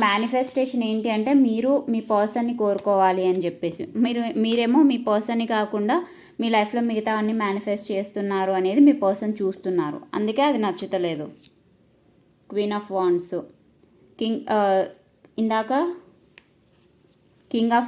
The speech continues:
Wands వచ్చింది, next Queen of Wands వచ్చింది చూడండి.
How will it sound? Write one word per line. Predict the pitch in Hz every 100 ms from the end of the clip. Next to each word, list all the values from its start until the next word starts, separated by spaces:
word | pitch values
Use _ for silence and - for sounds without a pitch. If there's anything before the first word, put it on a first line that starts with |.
| 240
Wands | 220 220 226
వచ్చింది, | 214 233 269 294
next | 247 - 240
Queen | 214 202 196
of | 202
Wands | 180 180 180
వచ్చింది | 180 - 170 165
చూడండి. | 160 160 160